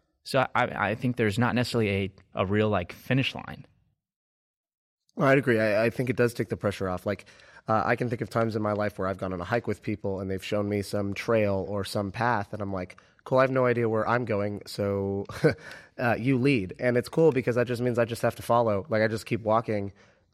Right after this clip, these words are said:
Speaker 2: and as long as I keep walking, I know I'm in the right, I'm headed in the right direction because the person I'm following knows where they're going. Now, that analogy breaks down if you have someone who's directionally challenged leading you, but, uh,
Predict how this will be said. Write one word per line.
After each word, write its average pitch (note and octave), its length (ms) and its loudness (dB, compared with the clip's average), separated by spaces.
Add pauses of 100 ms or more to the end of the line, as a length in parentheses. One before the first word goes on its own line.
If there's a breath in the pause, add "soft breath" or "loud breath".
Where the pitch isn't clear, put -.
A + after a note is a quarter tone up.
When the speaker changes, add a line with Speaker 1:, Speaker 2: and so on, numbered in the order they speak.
Speaker 2:
and A#2+ 280 4
as G#2+ 120 0
long A#2 220 4
as A#2 100 2
I G#2 80 2
keep G#2+ 280 -4
walking, G#2+ 440 2
I G#2 120 -2
know G2+ 160 0
I'm G#2 80 0
in G#2 80 -2
the G#2 80 -2
right, G2 240 0
I'm G#2 160 -2
headed A2 240 0
in G#2 100 -2
the G2+ 60 -2
right F#2+ 180 0
direction G2+ 540 -2
because G#2 320 -6
the G#2 80 -6
person A2+ 320 -2
I'm F#2+ 140 -4
following G2+ 680 0
knows G2 260 -4
where F#2+ 80 -4
they're F2+ 140 -4
going. F#2 400 -2 (640 soft breath)
Now, A2 200 2
that A2+ 160 2
analogy A2+ 420 2
breaks G2+ 220 0
down A#2 300 2
if - 180 -4
you G2 160 0
have G2 200 0
someone G2+ 280 0
who's F#2+ 220 -4
directionally F#2+ 500 -2
challenged B2+ 520 0
leading F#2+ 360 -4
you, G#2 200 -2 (340 loud breath)
but, A#2 420 2 (340 loud breath)
uh, D3 180 -2